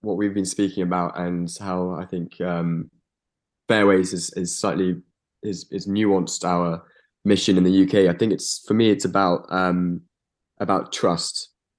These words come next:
Um, joy is trust, and that, 'cause trust takes vulnerability, it takes confidence, it takes, um, it takes a first step, um,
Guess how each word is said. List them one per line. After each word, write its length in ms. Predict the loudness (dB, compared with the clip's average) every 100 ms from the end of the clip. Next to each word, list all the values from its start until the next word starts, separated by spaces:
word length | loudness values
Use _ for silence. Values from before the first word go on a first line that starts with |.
| _
Um, 600 | -6 -2 0 -2 -2 -4 -8 0
joy 200 | 4 4
is 180 | 2
trust, 420 | -2 -2 -2 -4 -6
and 80 |
that, 120 | -6 -6
'cause 140 | -2
trust 540 | 2 2 2 -6 -12 -20 _ _ _ _ _ -20 -2
takes 540 | 2 2 0 -10 -14 _ _ _ _ _
vulnerability, 640 | 0 2 4 4 2 0 0
it 140 | -4
takes 320 | -4 -4 -6
confidence, 760 | -6 -6 -6 -4 -2 -2 -6 -10
it 140 | -8
takes, 600 | -2 -2 -2 -6 -10 -10 -4
um, 580 | 0 2 2 0 -2 -8 _ _ _ _ _ _ _
it 140 | -6
takes 280 | 2 2 2
a 60 | -4
first 380 | 0 2 2 -2
step, 340 | -2 -2 -6 -20 _ _ _ _ _
um, 420 | -4 0 0 0